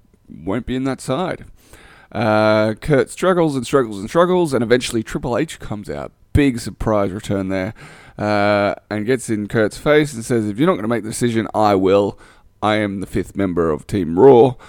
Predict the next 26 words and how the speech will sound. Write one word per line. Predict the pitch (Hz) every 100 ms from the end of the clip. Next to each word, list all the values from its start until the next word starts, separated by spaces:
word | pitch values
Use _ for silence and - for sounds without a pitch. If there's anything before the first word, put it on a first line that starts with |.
| - - _ _ _ 101
Only | 101 98
then | 95 92 87
to | -
turn | 123 107
around | 104 101 104 104 - 95
and | 101 98
give | 98 -
a | 98
pedigree | - 123 127 127 113 107 95
for | 107
Jason | 95 98 87 90
Jordan. | 101 98 113
Thank | - - 302 226 180
the | - 139
Lord | 120 123 - 123 107 110
W | 110 107
W | 104 101
E | 101
still | - - 147 117
know | 110 95
how | 107
to | 95
write | 98 95 87
stories | - - 98 92 98 - - - _ _ 120
and | 120
sti-, | 104 - 104